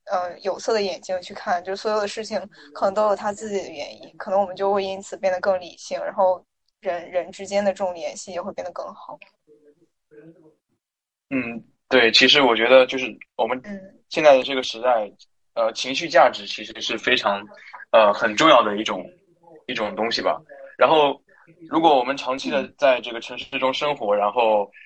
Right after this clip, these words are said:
Speaker 2: 呃，一直处于这样的一种很高压的这样的一种环境中的话，我们很会产生很多的这种消极的情绪。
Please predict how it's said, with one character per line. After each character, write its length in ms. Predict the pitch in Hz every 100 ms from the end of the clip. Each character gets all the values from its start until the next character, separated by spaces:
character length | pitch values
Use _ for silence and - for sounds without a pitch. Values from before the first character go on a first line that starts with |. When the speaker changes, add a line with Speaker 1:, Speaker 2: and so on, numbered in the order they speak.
| - _
Speaker 2:
呃， 160 | 113 104
一 120 | 139
直 160 | 139 117
处 200 | - 107
于 60 | 101
这 80 | 107
样 80 | -
的 80 | 120
一 60 |
种 160 | 113 98
很 160 | 107 98
高 220 | 113 117 120
压 180 | 113 120
的 80 |
这 140 | 107 110
样 80 | 107
的 80 |
一 60 | 104
种 120 | 101 92 - - - _ -
环 200 | 110 117
境 140 | 120
中 160 | 113 113
的 100 | 107
话， 200 | 110 98
我 100 | 110
们 160 | 127
很 180 | 131 104
会 240 | 98 131 113
产 240 | - 98
生 280 | 98 117 113 _ _ _
很 220 | - 110
多 160 | 107 139
的 160 | 131 110
这 80 |
种 160 | 113 104
消 220 | - 139
极 100 | 123
的 80 | 110
情 260 | 110 98 104
绪。 300 | 131 107